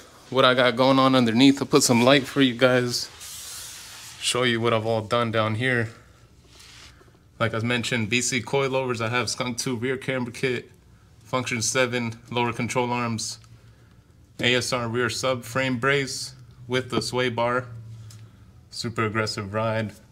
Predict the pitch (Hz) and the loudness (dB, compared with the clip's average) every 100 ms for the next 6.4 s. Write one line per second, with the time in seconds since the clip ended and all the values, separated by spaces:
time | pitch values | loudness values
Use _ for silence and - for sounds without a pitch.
0 | - 117 135 135 139 127 - 139 131 135 | -18 -4 -2 0 0 0 2 2 4 2
1 | 131 113 135 120 120 127 123 123 117 - | 2 2 0 0 0 0 0 -2 -4 -4
2 | 123 113 107 117 110 123 117 113 - - | -2 0 -2 -2 -2 -2 -2 -6 -16 -20
3 | - - _ _ _ - _ _ 117 117 | -20 -20 _ _ _ -20 _ _ 0 0
4 | 107 117 107 123 107 95 90 110 117 113 | 0 -4 -2 -4 -2 -4 -4 -6 -4 -4
5 | 107 107 123 113 113 113 104 101 104 107 | -4 -4 -4 -4 -2 -2 -2 -2 -2 -4
6 | 92 107 107 | -4 -2 0